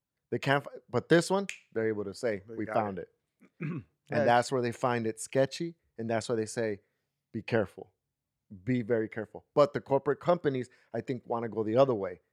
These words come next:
Speaker 1: They, they're trusting the vaccine, so they're telling people, "I don't want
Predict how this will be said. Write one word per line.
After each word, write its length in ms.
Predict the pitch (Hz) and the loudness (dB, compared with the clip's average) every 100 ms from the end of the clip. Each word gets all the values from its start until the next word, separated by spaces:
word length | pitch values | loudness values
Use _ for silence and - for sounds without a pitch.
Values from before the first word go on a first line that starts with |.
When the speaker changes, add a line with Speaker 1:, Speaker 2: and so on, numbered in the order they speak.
| - | -6
Speaker 1:
They, 220 | 123 117 - - | -4 -4 -6 -2
they're 120 | 117 | -2
trusting 500 | - 165 175 - 139 | 0 2 2 2 -4
the 80 | 120 | -2
vaccine, 500 | 110 107 - 117 113 _ _ | 0 0 -2 -8 -10 _ _
so 180 | - 110 | -10 -6
they're 200 | 98 143 | 2 2
telling 340 | 143 135 120 113 | 2 -4 -4 -4
people, 400 | 139 117 117 - - | -6 0 -2 -2 0
"I 120 | 120 | 2
don't 140 | 120 | 2
want 200 | 120 117 | 0 -4